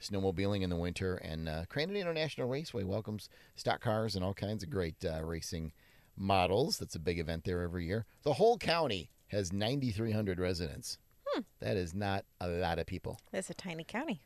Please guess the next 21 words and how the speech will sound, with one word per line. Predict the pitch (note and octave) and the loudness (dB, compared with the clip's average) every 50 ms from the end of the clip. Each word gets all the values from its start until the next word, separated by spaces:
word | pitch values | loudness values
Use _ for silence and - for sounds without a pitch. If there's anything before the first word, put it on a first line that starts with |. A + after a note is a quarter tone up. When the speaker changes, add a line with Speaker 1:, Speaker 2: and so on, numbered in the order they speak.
| - | -8
Speaker 1:
And, | - F2 F2+ F#2 F#2 F#2 F#2 F#2 F#2 F#2 | -4 -2 0 0 2 2 2 2 2 4
uh, | F#2 F#2 F#2 F#2 | 4 4 4 4
Leona | F#2+ G2+ G#2+ A2+ C3+ F#3+ A#3 A#3+ D#3+ | 4 4 4 4 6 6 6 6 6
is | G#2+ F#2+ F2 F2+ | 4 4 2 2
also | A#2 B2+ C#3 C3 - A2+ F#2+ E2+ | 2 2 2 2 2 2 2 2
in | - - D2+ | 0 -4 -6
Forest | - - F2+ D#2 C#2+ D2+ - - - | -6 -6 -4 -4 -4 -4 -6 -6 -6
County, | - D#2+ C#2+ D2 D#2+ | -4 -4 -4 -2 -2
which | F#2+ G2 - - | -2 -4 -4 -4
is | D2 - | -6 -6
home | - E2+ E2 D#2+ | -6 -6 -6 -6
to | - D#2 | -6 -6
the | E2 E2+ E2+ E2+ | -4 -4 -2 0
Lumberjack | G2 C#3 F#3+ A3+ A3 G3+ B2+ G#2+ B2 A2 F#2+ - | 2 4 4 4 4 4 4 4 2 2 2 0
Steam | - - - - D#3+ A3 B3+ B3+ A#3 | -2 -6 -6 -4 -2 0 0 0 -2
Train, | - - G#2 D#2+ - E2+ F2 | -2 -2 -2 -2 -2 -4 -6
which | F2 E2+ - | -6 -6 -6
is | F2 E2 | -6 -4
a | E2+ | -6
fun | D#2 - - F2 D#2+ D2+ | -4 -2 -2 0 0 2
ride, | D2+ D#2+ D#2+ D#2 D#2+ D#2+ | 2 2 2 2 0 -2